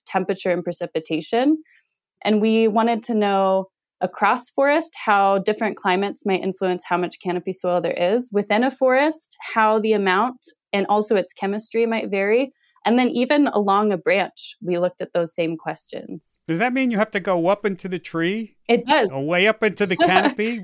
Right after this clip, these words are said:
Speaker 2: What is that like?
Speaker 1: Oh, it's amazing, Ira. It's one of the most magical experiences I've had the privilege of having in my life.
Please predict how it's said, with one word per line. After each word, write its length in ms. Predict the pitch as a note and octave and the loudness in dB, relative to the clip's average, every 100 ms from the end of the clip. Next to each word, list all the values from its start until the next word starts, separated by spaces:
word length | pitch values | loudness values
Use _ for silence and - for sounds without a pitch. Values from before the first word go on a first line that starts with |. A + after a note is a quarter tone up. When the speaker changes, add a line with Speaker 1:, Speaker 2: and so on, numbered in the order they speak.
| - | -2
Speaker 2:
What 220 | B3+ E4 | 2 4
is 140 | D4 | 4
that 240 | A3 F#3+ F3 | 4 2 2
like? 300 | D#3 B2 - _ _ G#3+ | 0 0 -4 _ _ 4
Speaker 1:
Oh, 460 | A#3 A3 G3 F3+ - | 6 6 4 2 2
it's 200 | B3+ - | 0 2
amazing, 720 | F4 F#3+ F#3 F3+ E3+ D#3+ E3 | 2 4 2 0 0 0 2
Ira. 380 | D#3+ E3+ E3 D#3+ - | 2 2 2 2 2
It's 380 | G3+ G3+ - - | -2 -4 -12 -6
one 220 | G3 G3 | 0 2
of 100 | F#3+ | 2
the 80 | F#3 | 0
most 260 | F3+ F3 F3+ | 0 0 0
magical 540 | D#3+ D#3+ E3+ E3+ E3 | 0 0 -2 0 0
experiences 760 | D#3 - - D3+ D#3 - D#3 - | 0 -4 -4 -4 -2 -4 -4 -4
I've 240 | D#3 D#3+ D#3+ - | -2 -2 -4 -6
had 200 | F3+ E3 | -4 -4
the 80 | D#3+ | -6
privilege 420 | F3+ D#3+ D#3+ D#3 | -6 -2 -4 -2
of 220 | D#3 D3+ _ _ - | -6 -8 _ _ -8
having 440 | - F#3 D#3+ D#3+ | -2 0 0 -2
in 120 | E3 | -2
my 140 | E3 E3 | -6 -4
life. 340 | D#3 E3 E3+ | 0 0 -2